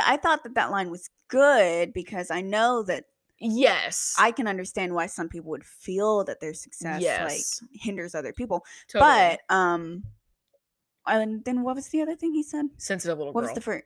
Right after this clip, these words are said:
Speaker 1: yeah, well, after that.
Speaker 2: Oh, "What's stopping you from being number one?" Um, and she says she's stopping herself.
Speaker 1: Oh.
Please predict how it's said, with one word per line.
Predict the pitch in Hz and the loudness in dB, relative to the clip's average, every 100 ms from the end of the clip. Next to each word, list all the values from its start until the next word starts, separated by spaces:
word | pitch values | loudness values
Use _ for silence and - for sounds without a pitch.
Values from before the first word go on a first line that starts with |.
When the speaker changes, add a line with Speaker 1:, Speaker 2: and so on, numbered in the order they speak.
| _ | _
Speaker 1:
yeah, | 202 180 | 0 0
well, | - 196 185 | 2 2 4
after | 190 - 165 | 4 -2 -8
that. | - 113 _ _ _ _ - 226 | -8 -12 _ _ _ _ -4 0
Speaker 2:
Oh, | |
"What's | 208 196 | 0 0
stopping | - 226 220 202 | 2 2 2 -2
you | - | -4
from | 190 | -2
being | 190 180 | 0 -2
number | 180 170 170 | -4 -4 -2
one?" | 165 160 151 165 - _ _ _ _ _ _ _ _ - | -2 -2 -4 -8 -16 _ _ _ _ _ _ _ _ 0
Um, | 180 165 | 0 2
and | 175 | -2
she | - | -2
says | 185 180 | -4 -4
she's | - - | -4 0
stopping | 170 160 | -2 -2
herself. | 160 131 - 110 78 131 - - | -10 -8 -6 -6 -6 -10 -14 4
Speaker 1:
Oh. | 214 190 139 113 - | 8 8 6 -4 -10